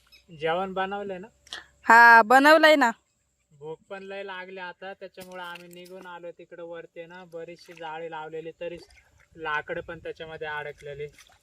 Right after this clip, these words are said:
Speaker 1: हे बघा, हे पहिले मासे.
Speaker 2: इथं टाकलेली जाळी त्याची आहे.
Speaker 1: हा, हे एकत्र करून घेतात बरोबर.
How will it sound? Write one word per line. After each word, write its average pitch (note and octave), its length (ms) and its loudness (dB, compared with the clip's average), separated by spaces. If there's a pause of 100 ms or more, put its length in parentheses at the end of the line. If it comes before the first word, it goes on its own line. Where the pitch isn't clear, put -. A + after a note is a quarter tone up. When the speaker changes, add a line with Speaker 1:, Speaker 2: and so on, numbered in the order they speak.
(480)
Speaker 1:
हे F3 100 -8
बघा, F3+ 260 -8
हे F#3 140 -8
पहिले G#3 520 -10 (640)
मासे. D#3 400 -18 (420)
Speaker 2:
इथं A3+ 440 4
टाकलेली A#3 400 4
जाळी A#3 300 4
त्याची B3 400 0
आहे. A3 280 -2
Speaker 1:
हा, - 580 -18
हे D#3 220 -20
एकत्र E3 420 -16
करून E3 320 -20
घेतात C#3+ 340 -20
बरोबर. C#3 340 -20